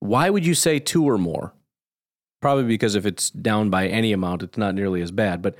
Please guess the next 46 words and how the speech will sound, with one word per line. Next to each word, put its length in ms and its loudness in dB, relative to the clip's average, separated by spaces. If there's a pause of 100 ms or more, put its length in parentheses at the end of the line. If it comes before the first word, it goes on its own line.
(360)
anyways, 400 2
I, 120 0 (180)
I, 40 0
you 220 -2
could 140 0
understand 480 0
it 80 -2
if 100 -4
you're 80 0
talking 300 0
about 200 2
oh 220 2
and 100 -2
forty-two, 520 -2
right? 280 -10 (320)
It 60 2
also 380 2
adds 340 0
in 300 2
versus 340 0
winning 320 0
teams, 380 -2
so 80 -2
you've 100 -4
got 140 0
another 260 -2
qualifier 760 0
in 60 -4
there 160 -4
to 80 -12
try 200 -4
to 180 -2 (200)
whittle 380 0
this 220 0
down. 480 -4 (360)
So 160 0
here, 220 2
here's 240 2
the 80 0
situation. 600 0
I 180 0
could 300 -2
comb 320 0
through 420 0
every 240 2
single 640 0